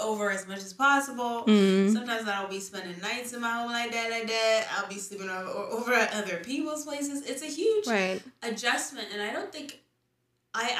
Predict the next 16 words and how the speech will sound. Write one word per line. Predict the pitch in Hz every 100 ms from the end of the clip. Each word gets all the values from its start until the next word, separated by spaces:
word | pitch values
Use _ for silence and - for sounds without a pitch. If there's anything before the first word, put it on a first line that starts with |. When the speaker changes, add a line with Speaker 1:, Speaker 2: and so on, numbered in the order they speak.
| 247
Speaker 1:
I | 277
don't | 285 285
think | 277 240
there's | 220 208 196
anything | 202 208 202 190
wrong | 175 170 185
with | 208 226 254
me | 269
that | 240 190
it's | 170
hard | - 160 170
to | 262
adjust | 285 285 277 -
to | 294
that | 320 381 208
because | 208 196 208 196 196 -